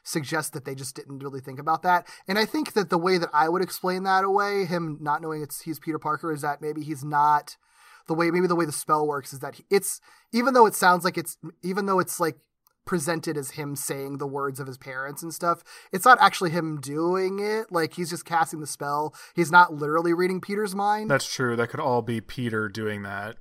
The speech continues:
Speaker 1: Yeah, it's just, it's just the spell is just generating whatever Peter's mind wants to generate. And he's not peering into it or whatever. That's
Speaker 2: Yeah.
Speaker 1: it's just, we're just seeing what Peter is seeing right now.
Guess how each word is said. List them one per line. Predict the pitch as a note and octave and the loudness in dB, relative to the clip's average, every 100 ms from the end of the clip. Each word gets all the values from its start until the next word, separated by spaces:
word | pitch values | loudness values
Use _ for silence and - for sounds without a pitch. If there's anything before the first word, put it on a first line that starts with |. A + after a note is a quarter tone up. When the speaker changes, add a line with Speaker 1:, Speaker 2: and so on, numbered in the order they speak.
| - | -6
Speaker 1:
Yeah, | E3+ G3 F3 | 2 2 4
it's | G3 F#3+ | 2 2
just, | A#3 - | 0 2
it's | G#3+ - | 0 2
just | G#3 - | -4 -2
the | F3+ | -2
spell | - - A#3 G#3+ G3 F#3 | -2 2 8 10 8 6
is | F3+ C#3+ | 0 -2
just | - E3+ - | -2 -2 -2
generating | C#3+ F3+ F3 E3+ D#3+ D#3+ D3+ D3 _ | -4 0 4 6 4 -2 -6 -10 _
whatever | D3 C#3+ D#3+ D3+ | -8 0 2 0
Peter's | C#3+ D#3+ D3+ C3 | -4 -6 -6 -4
mind | D3 C#3 C3 | -2 -2 -2
wants | C3 C3 | -10 -12
to | C3+ | -14
generate. | C#3 C3 C3 A#2+ A#2+ - - | -12 -8 -8 -8 -14 -20 -12
And | D3 | -4
he's | G3+ | 4
not | G3 - | 4 4
peering | - F3+ E3 D#3+ | 0 2 2 -2
into | D3 D3+ | -4 -6
it | C#3+ | -6
or | C3+ C3 | -6 -6
whatever. | C3 A#2+ A#2+ | -8 -8 -8
That's | B2+ A2 | -6 -6
Speaker 2:
Yeah. | G#2+ | -6
Speaker 1:
it's | G#2 | -8
just, | C#3 - _ - - | -12 -12 _ -14 2
we're | F3+ | 2
just | F#3 F3+ | 2 -2
seeing | F#3+ E3 | -2 -2
what | D3 - | -4 -8
Peter | D3+ C#3+ | -8 -6
is | C3 | -8
seeing | - C#3 C3+ | -8 -10 -12
right | B2+ B2+ | -12 -12
now. | B2+ A#2 G#2+ | -12 -12 -12